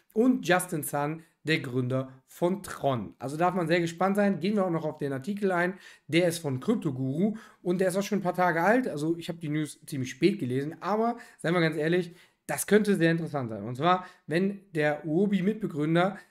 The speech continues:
seinen Ausstieg in Höhe von eine Milliarde Dollar zu verwirklichen,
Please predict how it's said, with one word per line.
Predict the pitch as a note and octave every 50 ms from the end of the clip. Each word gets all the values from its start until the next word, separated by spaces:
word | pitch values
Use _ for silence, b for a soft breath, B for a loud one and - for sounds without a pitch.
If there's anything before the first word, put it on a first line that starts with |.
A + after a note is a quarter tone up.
| B _
seinen | - C#3+ D3+ D3
Ausstieg | - - D#3 G#3 G#3 G#3 - - F3 D#3
in | D#3 C#3+
Höhe | D#3+ E3+ D#3+
von | D3 C3+ C3
eine | - D3+ E3+ G3+ G#3+
Milliarde | G3+ F#3+ F3+ E3+ D#3+ D#3+ D#3+ D3 C#3+
Dollar | C3 B2 A#2 D3+ E3 G3 G3+ E3+ C#3 B2+ C3 -
zu | - - - - D#3 E3 E3+ E3+ E3+ E3
verwirklichen, | - C#3+ C#3 F3+ B3+ - - C#3 B2+ - C3 D3+ G3 G3+ G3+